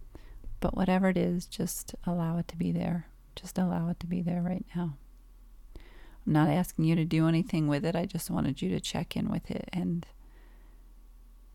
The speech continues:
become aware of whatever that is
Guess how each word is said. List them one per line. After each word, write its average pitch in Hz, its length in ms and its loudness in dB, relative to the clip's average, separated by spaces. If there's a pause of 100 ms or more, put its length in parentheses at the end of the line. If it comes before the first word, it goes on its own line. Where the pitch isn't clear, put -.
(140)
become 175 260 0
aware - 560 0
of - 560 -4 (1200)
whatever 147 340 2
that - 200 0
is - 540 -6